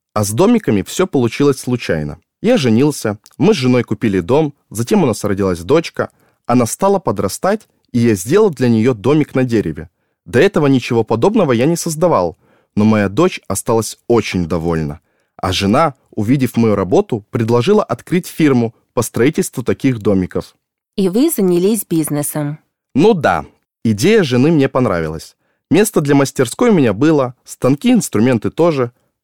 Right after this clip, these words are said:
Speaker 1: Я быстро нашёл солидных поставщиков материалов. Сложность состояла в том, что за материалы надо было заплатить большую сумму,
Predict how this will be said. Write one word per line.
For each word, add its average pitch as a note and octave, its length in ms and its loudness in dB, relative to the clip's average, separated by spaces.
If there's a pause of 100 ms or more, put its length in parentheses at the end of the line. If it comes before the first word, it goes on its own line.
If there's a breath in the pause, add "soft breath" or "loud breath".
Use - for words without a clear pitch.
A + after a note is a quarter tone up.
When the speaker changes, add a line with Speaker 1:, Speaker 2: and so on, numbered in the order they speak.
(120)
Speaker 1:
Я B2 180 2
быстро D3+ 380 0
нашёл A#2+ 340 0
солидных C3 540 0
поставщиков - 680 -4
материалов. B2 600 0 (420)
Сложность F3+ 560 0
состояла D3+ 480 0
в - 80 -20
том, A3 340 -2
что - 260 -4
за C3 120 0
материалы C#3 540 2
надо B2 260 0
было C#3 260 0
заплатить A2+ 500 -2
большую A#2 440 0
сумму, G#2 480 -2